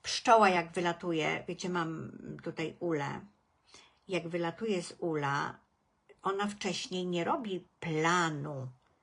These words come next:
gdzie poleci, w którą stronę, tak? Czy, czy na który kwiatek najpierw. Ona wylatuje pod-,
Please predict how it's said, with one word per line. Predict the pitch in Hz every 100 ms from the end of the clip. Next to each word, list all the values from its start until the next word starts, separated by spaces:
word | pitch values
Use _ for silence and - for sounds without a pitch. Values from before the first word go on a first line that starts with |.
| _ _ _ 165
gdzie | 160 151 190 175
poleci, | 170 170 156 151 - - 131 -
w |
którą | - - 175 170
stronę, | - - 175 160 151 139 135
tak? | 165 185 - - - _ _ - - _ _ _
Czy, | - 165 160 -
czy | 175
na | 160 185
który | 190 - 190
kwiatek | 196 - 165 170 -
najpierw. | 160 147 143 139 135 -
Ona | 180 156
wylatuje | 147 240 294 226 - 151 147 156 226 294 - - -
pod-, | 202